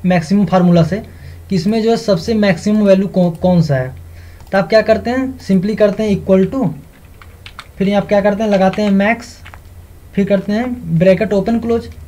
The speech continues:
फिर क्या करते हैं, इसको करते हैं select, ठीक है। तो, तो उसके बाद दोस्तों ये, ये short, मतलब ये shortcut की सहायता से क्या होता है, आप दोस्तों क्या है, आपको select करने की ज़रूरत नहीं रहती है।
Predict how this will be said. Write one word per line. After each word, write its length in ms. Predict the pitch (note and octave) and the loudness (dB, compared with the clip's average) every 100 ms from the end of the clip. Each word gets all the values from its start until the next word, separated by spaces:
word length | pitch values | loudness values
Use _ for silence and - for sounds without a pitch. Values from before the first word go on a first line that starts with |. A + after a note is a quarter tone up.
| - | -8
फिर 120 | A3 | -4
क्या 120 | A#3+ | -2
करते 220 | A#3 A#3 A#3 | 0 0 -2
हैं, 60 | |
इसको 120 | A3+ | -4
करते 240 | G#3 G#3+ A#3 | -4 -2 -2
हैं 80 | - | -2
select, 460 | F3 D3 D3 - - - - - - | 0 0 0 -8 -16 -16 -18 -14 -10
ठीक 140 | B3 | -6
है। 140 | F#3 D3+ - - - - | -6 -8 -16 -20 -20 -18
तो, 100 | - - - - - - - | -18 -20 -20 -20 -20 -20 -10
तो 60 | G#3 | -8
उसके 240 | - C4 | -6 -2
बाद 140 | B3+ B3 | 0 2
दोस्तों 300 | A#3+ - B3+ | 0 -6 -8
ये, 220 | C4 B3 - - - - | -8 -8 -12 -20 -12 -4
ये 160 | G3+ A#3+ | -2 0
short, 300 | A#3 A3 - G3+ | 0 0 -2 -4
मतलब 200 | G#3+ A3 | -2 -2
ये 120 | B3 | -2
shortcut 360 | B3 G#3+ A3+ - | 0 -2 -2 -6
की 120 | G#3+ | -6
सहायता 320 | - G3+ F#3+ | -2 0 0
से 60 | E3+ | 0
क्या 120 | F3 | 0
होता 200 | D#3+ E3+ | 2 -2
है, 140 | F#3+ - | -4 -4
आप 160 | F#3 G#3 | -4 -2
दोस्तों 300 | A3 G#3+ G#3+ | -4 -6 -4
क्या 140 | G#3+ | 0
है, 80 | A3 | 2
आपको 240 | G#3 G3+ A3 | 2 0 -4
select 300 | - A3 G3 | -4 -4 -2
करने 220 | G#3+ G#3+ | -2 0
की 60 | F#3+ | 0
ज़रूरत 220 | G#3 G3+ | 0 0
नहीं 140 | G#3+ | 0
रहती 260 | G#3 E3 | 0 2
है। 120 | E3 | 2